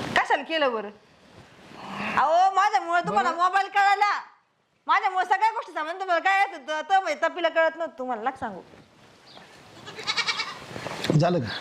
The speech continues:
Speaker 1: झालं.
Speaker 2: झालं ना? आता जर काही बोलली
Speaker 1: हम्म.
Speaker 2: बरं का,
Speaker 1: हम्म.
Speaker 2: तर हात आणि तो कान.
Speaker 1: हा, कानावरून आठवलं, तुम्ही मला त्या दिवशी बोलले होते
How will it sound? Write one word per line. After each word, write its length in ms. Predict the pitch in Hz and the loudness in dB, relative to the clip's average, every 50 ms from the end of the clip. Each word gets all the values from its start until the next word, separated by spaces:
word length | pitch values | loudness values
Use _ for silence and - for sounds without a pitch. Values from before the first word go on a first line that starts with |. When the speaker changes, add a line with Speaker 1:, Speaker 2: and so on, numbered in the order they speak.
| - - - - | -10 -6 2 2
Speaker 1:
झालं. 240 | 214 220 202 196 - 196 170 - - - - - - | 4 4 2 0 -4 -6 -8 -8 -12 -14 -6 2 4
Speaker 2:
झालं 240 | 165 185 196 202 185 | 4 4 4 2 0
ना? 60 | 208 269 - - - - - - - - - - - - - - - | -2 -4 -6 -12 -16 -16 -14 -14 -12 -12 -12 -10 -10 -6 0 2 2
आता 180 | 180 165 208 | 4 4 2
जर 180 | 202 202 220 202 | 2 4 2 2
काही 200 | - 226 214 196 | 4 2 4 4
बोलली 420 | 175 175 233 247 226 214 190 175 | 4 4 6 6 6 6 6 4
Speaker 1:
हम्म. 320 | 131 117 - 226 214 202 190 190 - - - - - 165 | 2 0 0 -2 0 0 0 -4 -6 -12 -10 -2 2 4
Speaker 2:
बरं 160 | 185 208 185 | 4 4 2
का, 140 | 165 160 135 110 101 - - - - - - - - - | 0 -4 -6 -8 -10 -16 -20 -20 -20 -20 -20 -8 0 2
Speaker 1:
हम्म. 240 | 240 226 220 208 220 214 - | 4 4 4 2 0 0 0
Speaker 2:
तर 60 | - | 0
हात 300 | - - - 185 220 233 - - - - - - - - - - | 0 2 2 2 2 0 -2 -6 -16 -20 -20 -20 -20 -12 -4 0
आणि 120 | 165 165 | 2 4
तो 240 | 151 - 214 214 202 | 4 4 4 2 2
कान. 500 | - - - 202 208 202 202 196 170 143 110 - - - - - - - - - - - - - - - - - - - | 0 0 2 2 4 4 2 0 -2 -4 -6 -8 -14 -20 -20 -20 -20 -16 -14 -12 -12 -10 -10 -10 -12 -12 -12 -6 -4 -2
Speaker 1:
हा, 540 | - - - - - 427 453 427 415 359 | 0 0 2 2 2 2 2 2 0 0
कानावरून 460 | 339 - 392 392 403 415 415 440 415 359 | 0 0 0 0 2 2 0 0 2 2
आठवलं, 360 | 311 311 339 392 277 240 208 - - - - _ - - | 0 0 0 0 -2 -2 -4 -8 -10 -20 -20 _ 0 2
तुम्ही 180 | 233 539 539 | 2 4 4
मला 160 | 403 311 285 | 2 0 0
त्या 80 | 262 294 | -2 -4
दिवशी 220 | 320 392 415 - | -4 -4 -4 -4
बोलले 320 | 339 233 247 247 262 285 294 | -2 0 0 0 2 4 2
होते 420 | 254 196 214 208 226 302 - - | 2 2 -2 -6 -6 -6 -8 -14